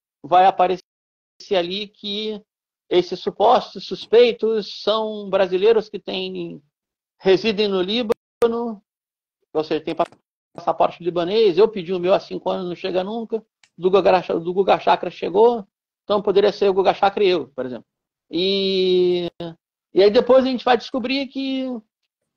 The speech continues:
só por coincidência, a matéria é plantada no mesmo dia que o embaixador de Israel se reúne com Bolsonaro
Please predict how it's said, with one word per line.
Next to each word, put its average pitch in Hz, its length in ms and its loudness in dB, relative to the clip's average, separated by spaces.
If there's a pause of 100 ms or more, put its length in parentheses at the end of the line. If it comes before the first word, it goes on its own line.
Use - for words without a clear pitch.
(140)
só 269 160 2
por 269 180 0
coincidência, 254 1300 -4 (540)
a 214 300 4
matéria 220 380 2
é 226 40 0
plantada 226 540 0
no 233 100 -2
mesmo 240 300 -2
dia 196 360 -2
que 196 140 -10
o - 20 -6
embaixador 196 400 0
de 202 100 -10
Israel 196 360 2
se 202 100 -12
reúne 185 360 -4
com 190 140 -8
Bolsonaro 170 600 -2